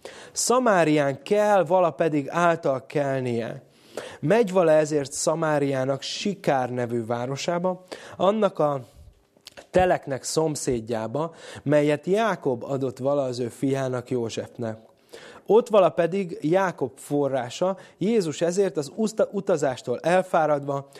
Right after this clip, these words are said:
azon mód leüle a forráshoz. Mintegy hat óra volt. Szamárián keresztül kellett mennie.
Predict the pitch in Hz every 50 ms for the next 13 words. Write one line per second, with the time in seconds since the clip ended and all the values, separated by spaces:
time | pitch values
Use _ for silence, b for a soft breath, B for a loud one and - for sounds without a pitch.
0 | B B B B 175 185 175 151 170 143 135 131 127 120 120 120 110 123 139 151
1 | 156 156 160 165 165 170 175 175 170 - - - - 117 - - - 139 123 120
2 | 117 117 120 120 - - 127 110 104 104 - - B B B B B 151 160 151
3 | 160 147 - - - 190 185 175 180 - - - 127 120 117 117 113 117 113 107
4 | 110 107 104 101 104 107 104 - - - _ _ _ _ _ _ _ _ _ _
5 | _ _ _ _ _ _ _ _ _ _ _ _ _ _ _ _ _ _ _ _
6 | _ _ _ _ _ _ _ - B B B B B B B B B B B B
7 | B B B B B B B B B - - - 233 240 240 233 202 185 170 165
8 | 156 151 135 131 127 - 196 202 190 170 147 - - - 139 131 127 120 - -
9 | - 185 180 165 156 147 143 131 123 - - - 131 131 127 120 117 113 113 110
10 | 110 107 107 104 104 101 -